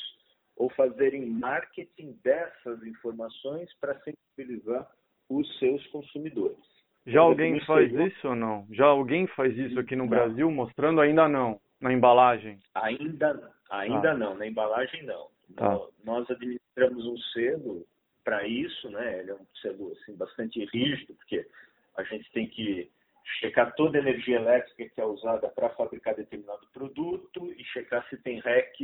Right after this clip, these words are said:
Speaker 1: suficientes pra aquela energia elétrica. Mas isso é algo que tá começando. No exterior, por exemplo, tem um produto, um, é, acho que é sabão em, sabão líquido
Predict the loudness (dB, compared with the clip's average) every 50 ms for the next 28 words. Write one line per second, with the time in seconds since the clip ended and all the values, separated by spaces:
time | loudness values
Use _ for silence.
0 | -10 -10 -12 -14 -14 -16 -16 -20 -10 -6 -6 -6 -6 -10 -10 -8 -8 -6 -6 -8
1 | -12 -12 -6 -8 -8 -8 -6 -6 -6 -4 -4 -6 -8 -8 -14 _ _ _ _ _
2 | -20 -20 _ _ -4 -4 -4 -4 -4 -8 -6 2 4 4 4 4 2 -6 -14 -12
3 | -12 -12 -12 -12 -14 _ _ _ _ _ _ -4 -4 -4 -4 -6 -8 -8 -10 -12
4 | _ -10 -10 -10 -10 -12 -10 -8 -8 -8 -8 -4 -4 -2 0 0 -2 -2 -4 -16
5 | -14 -12 -12 -10 -6 -8 -6 -6 -8 -12 _ -20 -20 _ -14 -12 -12 -12 -14 -10
6 | -10 -10 -10 -10 -12 -14 -14 _ _ -20 -20 -20 -20 -20 -20 _ _ _ _ _
7 | _ _ _ _ _ _ _ _ _ _ _ _ -20 -20 _ _ _ _ _ _
8 | _ _ _ _ _ _ _ _ -20 _ _ _ _ _ -2 0 2 4 4 4
9 | 4 2 0 -6 -16 -18 -14 -10 -10 -10 -8 -4 -4 -4 -4 -4 -6 -8 -10 -12
10 | -14 -18 -20 -20 _ _ _ _ _ _ _ -12 -12 -10 -10 -10 -10 -10 -8 -8
11 | -8 -10 -10 -14 -20 -20 -20